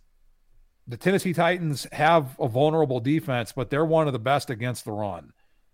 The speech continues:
So if the Broncos want any shot of keeping Russell Wilson upright, making plays down the field, it's gonna have to be with them also running the football, and that's a,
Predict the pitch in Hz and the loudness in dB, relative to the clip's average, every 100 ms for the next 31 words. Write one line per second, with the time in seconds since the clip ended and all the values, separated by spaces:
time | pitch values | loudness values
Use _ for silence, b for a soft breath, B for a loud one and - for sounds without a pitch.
0 | _ - 139 123 120 113 - 127 113 135 | _ -4 2 4 4 2 -2 -4 -2 2
1 | 165 170 151 123 143 139 - 180 180 160 | 4 4 2 2 -2 -2 -4 -4 -2 -2
2 | - 160 127 90 _ _ - - _ _ | 0 2 2 -2 _ _ -20 -20 _ _
3 | 131 127 101 98 - _ - - 165 156 | 0 0 0 -10 -20 _ -8 -4 -2 -2
4 | 131 147 - 156 131 143 - 135 123 - | 0 0 0 0 2 0 0 -4 -4 -10
5 | - - - - - _ _ _ _ _ | -16 -20 -20 -20 -20 _ _ _ _ _
6 | 151 170 175 180 220 - _ _ _ _ | 2 4 6 4 4 -4 _ _ _ _
7 | _ _ 131 151 151 147 - 151 151 170 | _ _ -2 0 0 -4 -4 -2 0 0
8 | 147 147 143 156 131 151 151 175 185 175 | 0 2 2 2 0 0 2 2 0 -4
9 | _ _ _ _ _ _ _ _ _ _ | _ _ _ _ _ _ _ _ _ _
10 | - 143 - 165 156 160 160 151 143 156 | 0 0 2 2 4 4 2 0 2 2
11 | 139 143 135 139 131 135 131 131 117 - | 2 -2 0 0 0 -2 -2 -4 -6 -2
12 | 135 123 117 107 110 123 147 135 | -2 0 0 0 -2 -2 -2 -4